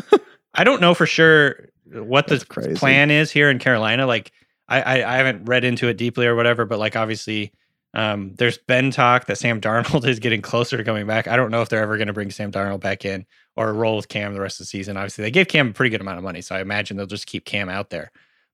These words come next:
Speaker 2: But I just think this offense is enough of a huge, massive question mark going into the second or, like, the, the home stretch here that it just becomes very tough to trust what D J Moore's doing. Again, like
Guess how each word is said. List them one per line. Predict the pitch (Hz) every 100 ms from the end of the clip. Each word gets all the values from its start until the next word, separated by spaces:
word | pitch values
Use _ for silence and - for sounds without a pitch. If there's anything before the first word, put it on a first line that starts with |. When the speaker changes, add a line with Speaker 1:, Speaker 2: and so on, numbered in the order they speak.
| -
Speaker 2:
But | 127 95 - _ _ _ _ _ -
I | 170
just | 220
think | 233
this | 190 156
offense | 156 175 147
is | 127 123
enough | 123 151
of | 131
a | 113
huge, | 139 139 117
massive | 127 - 107
question | - 160 - 90
mark | 92 - - _ -
going | 120 120
into | 120 110
the | 110
second | 143 131 113 113
or, | 107
like, | 101 98
the, | 95 107 113
the | 117 110
home | 160 185
stretch | - 101 -
here | 95 98 - _ _ _ _
that | 123 120 120 - _ _ _ _ _ _ _ _
it | 135
just | 180 180
becomes | 170 180 117
very | 135 143
tough | 135 123 117 110 -
to | 117
trust | - 127 113 - 117
what | 104
D | 110
J | 107
Moore's | 107 101 -
doing. | 135 101
Again, | 107 139 113
like | 107 -